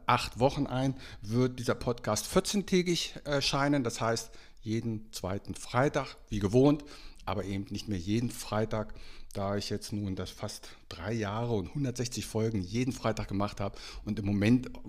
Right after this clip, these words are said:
recht viel zu tun ist, muss ich leider diesen Schritt gehen, dass ich auf vierzehntägig gehe. Aber nichtsdestotrotz kannst du dich alle vierzehn Tage drauf freuen. In diesem Sinne, eine friedliche Woche, macht's gut, bis in vierzehn Tagen.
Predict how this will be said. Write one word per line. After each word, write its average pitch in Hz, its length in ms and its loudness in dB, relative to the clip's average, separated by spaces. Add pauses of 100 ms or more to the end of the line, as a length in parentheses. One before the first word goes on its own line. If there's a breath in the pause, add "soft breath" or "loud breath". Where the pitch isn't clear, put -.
(320)
recht - 260 -4
viel 127 200 0
zu 123 120 -4
tun 110 280 4
ist, - 160 0 (500 loud breath)
muss 131 160 6
ich - 60 2
leider 127 240 6
diesen 110 160 0
Schritt - 360 -2
gehen, 113 280 0
dass 98 180 -4
ich - 220 -6
auf - 160 -6
vierzehntägig 98 640 -2
gehe. 80 180 -6 (340)
Aber 110 180 4
nichtsdestotrotz 113 680 2 (220 loud breath)
kannst 101 160 -8
du 113 40 -6
dich - 200 -8
alle 104 200 0
vierzehn - 320 -4
Tage 90 300 -2 (120)
drauf 95 220 -2
freuen. 90 360 0 (520 loud breath)
In 92 100 -8
diesem 101 220 0
Sinne, 180 320 6 (480 loud breath)
eine 95 180 2
friedliche 113 400 -2
Woche, 151 340 4 (140)
macht's 98 220 -2
gut, 139 260 4 (180)
bis 110 160 0
in 131 220 2 (100)
vierzehn - 440 -2
Tagen. 147 320 8